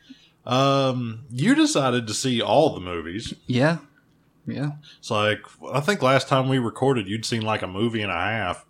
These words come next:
Speaker 2: Yeah, something like that.
Speaker 1: <laughs> And then this time, you're, like, e-, I think it was every day for five days.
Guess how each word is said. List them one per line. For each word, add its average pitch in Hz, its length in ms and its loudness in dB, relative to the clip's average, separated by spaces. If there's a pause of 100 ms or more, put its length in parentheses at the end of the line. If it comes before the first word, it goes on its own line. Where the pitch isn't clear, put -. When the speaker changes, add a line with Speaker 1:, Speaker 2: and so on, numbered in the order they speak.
(460)
Speaker 2:
Yeah, 117 200 0
something 117 240 0
like 107 140 -4
that. 123 640 2 (120)
Speaker 1:
<laughs> - 60 -20 (440)
And 123 200 4
then 120 320 2
this 139 180 2
time, 110 300 -2
you're, 110 220 -2
like, 120 440 -2
e-, 143 260 -2
I 156 120 2
think 254 200 -2
it 175 40 -2
was 117 120 -2
every 117 300 -2
day 113 180 0
for 104 160 -8
five 92 320 -2
days. 82 440 -8